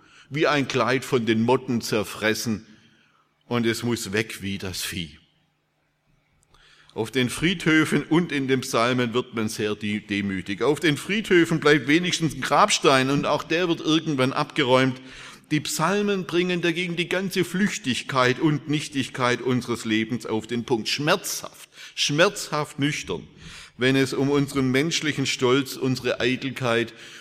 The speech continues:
über unsere Illusion, wie wichtig wir sind, geht. Wir sind nicht mehr als ein Hauch und müssen davon wie das Vieh.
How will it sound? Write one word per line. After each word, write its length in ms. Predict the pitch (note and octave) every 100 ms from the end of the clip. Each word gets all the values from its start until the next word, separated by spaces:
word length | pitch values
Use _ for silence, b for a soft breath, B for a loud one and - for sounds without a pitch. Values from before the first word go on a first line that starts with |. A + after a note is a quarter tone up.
| B -
über 220 | D3+ D3+
unsere 280 | D3 D3+ C#3+
Illusion, 640 | C#3 C#3 C3+ C3 D3+ C#3
wie 220 | C#3 C3+
wichtig 420 | A#2+ A2 B2 A2+
wir 160 | G#2+ G#2+
sind, 300 | - G#2 F#2
geht. 340 | E2+ D2 -
Wir 220 | B2 E3 D#3+
sind 400 | D3 C#3 C3 B2+
nicht 240 | B2+ -
mehr 240 | A2 A#2+
als 240 | A2 A2 A2
ein 200 | G#2+ G2+
Hauch 280 | G#2 B2 A#2+
und 160 | G#2+
müssen 300 | A#2 - A#2+
davon 600 | A2 G2 - A2+ B2+ A2
wie 220 | G2+ G#2+
das 280 | G#2+ F#2 F#2+
Vieh. 360 | - F2 D#2